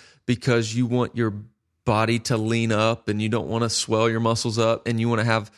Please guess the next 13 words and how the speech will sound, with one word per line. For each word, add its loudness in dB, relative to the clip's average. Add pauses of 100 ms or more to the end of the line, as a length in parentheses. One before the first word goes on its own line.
(220)
an 2
aesthetic 0
view 0
maybe, 0
or 0 (260)
even 0
a 0
longevity -2
view 0
of -2
avoiding -2
extra -6
sugar, -2